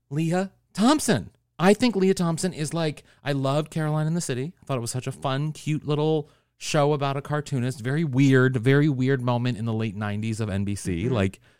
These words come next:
Speaker 1: didn't really make sense. Isn't she the mother of someone famous now that's kind of like a Nepo baby? Like, isn't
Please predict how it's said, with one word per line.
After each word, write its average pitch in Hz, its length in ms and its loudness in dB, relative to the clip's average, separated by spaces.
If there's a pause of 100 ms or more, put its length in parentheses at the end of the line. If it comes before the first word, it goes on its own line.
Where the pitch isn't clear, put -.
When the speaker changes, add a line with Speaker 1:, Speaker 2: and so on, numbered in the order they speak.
Speaker 1:
didn't 143 180 -4
really 156 160 -2
make 147 200 -4
sense. 113 340 -2 (280)
Isn't 254 300 0
she 226 220 -4
the 180 100 -2
mother 120 420 0
of 107 120 -6
someone 127 300 -6
famous 120 400 -8
now 127 260 -4
that's 120 160 -6
kind 123 160 -8
of 113 80 -8
like 117 140 -8
a 98 40 -8
Nepo 104 280 -6
baby? 117 500 -8
Like, 110 160 -10
isn't 147 320 -6